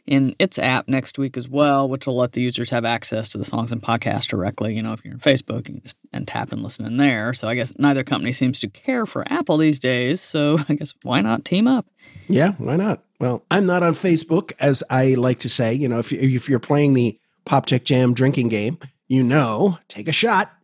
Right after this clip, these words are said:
Speaker 1: You are Facebook free and loving it.
Speaker 2: I am Facebook free and loving it. But you know what? Should we charge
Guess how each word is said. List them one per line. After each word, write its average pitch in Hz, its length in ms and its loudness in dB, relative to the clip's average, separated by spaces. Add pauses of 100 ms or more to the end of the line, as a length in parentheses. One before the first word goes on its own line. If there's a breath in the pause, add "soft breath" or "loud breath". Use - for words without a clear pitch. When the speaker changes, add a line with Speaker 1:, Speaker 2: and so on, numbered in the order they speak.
Speaker 1:
You 165 120 -4
are 135 100 -2
Facebook 214 360 2
free 180 240 0
and 151 120 2
loving 156 200 2
it. 139 40 4
Speaker 2:
I 123 80 6
am 127 180 4
Facebook - 880 -2
free 127 420 -2
and 123 240 0
loving 117 280 0
it. 107 160 -4
But 123 220 -2
you 160 120 4
know 262 80 2
what? 311 280 0 (720)
Should - 260 2
we 214 120 2
charge 131 600 -2